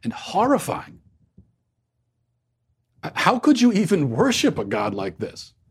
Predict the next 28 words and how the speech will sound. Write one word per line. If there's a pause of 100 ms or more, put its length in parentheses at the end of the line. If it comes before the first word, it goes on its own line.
(1120)
How
could
you
worship
a
God
that
made
billions
of
people
and
doom
them (320)
forever
to
hell? (1900)
What
is
there
even
to
worship
in
that
kind
of
God?